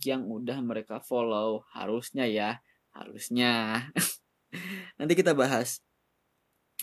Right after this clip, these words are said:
Followers identik dengan angka.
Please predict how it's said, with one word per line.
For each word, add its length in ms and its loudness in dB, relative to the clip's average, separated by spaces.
Followers 560 6
identik 480 0
dengan 240 -2
angka. 720 0